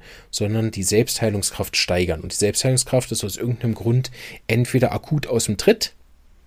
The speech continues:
ne, weil sie hat, äh, zu viel Kälte erwischt, sie ist nass geworden, sie, die Katze ist gestorben, sie hat sich schlecht ernährt, ähm, zu wenig Schlaf bekommen. Irgendwas hat die Lebenskraft akut geschädigt.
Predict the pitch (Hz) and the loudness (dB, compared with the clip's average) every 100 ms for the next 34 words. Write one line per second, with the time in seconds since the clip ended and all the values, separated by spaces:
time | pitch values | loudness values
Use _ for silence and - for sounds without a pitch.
0 | - 139 131 101 87 - - - - - | -4 0 0 0 -2 -6 -18 -20 -20 -20
1 | - - 95 82 82 92 - _ _ _ | -20 -10 -6 -4 -6 -8 -14 _ _ _
2 | _ _ - 110 92 - 143 160 - 113 | _ _ -4 -4 -4 4 4 4 0 0
3 | 127 127 - - - - - - - 85 | 0 0 -4 -10 -20 -20 -20 -12 -8 -4
4 | - 120 - - 117 110 110 113 110 110 | 2 4 4 2 4 6 6 2 -2 -4
5 | - - - _ _ _ - - - 95 | -10 -20 -20 _ _ _ -20 -12 -4 -2
6 | 95 87 90 123 - 131 - 113 - 101 | 0 -2 0 0 2 -2 -2 0 2 2
7 | 101 104 101 101 - - - - 98 - | 2 0 -2 -4 -14 -20 -20 -10 -6 -2
8 | 95 - 92 - 90 110 127 123 127 - | 0 0 0 -2 0 4 4 4 0 -10
9 | - _ _ - 95 87 87 85 _ _ | -18 _ _ -4 -2 -2 -4 -8 _ _
10 | - 92 90 87 - 139 - 127 - 117 | -4 -2 -2 0 2 2 2 -2 2 2
11 | 113 - - - 127 151 151 - 127 127 | 2 -2 -14 -2 2 2 2 2 2 2
12 | 104 107 117 - 101 - - 147 143 - | 2 2 2 2 -2 -2 -8 -6 -4 -2
13 | - 143 147 170 - | 0 2 2 0 -4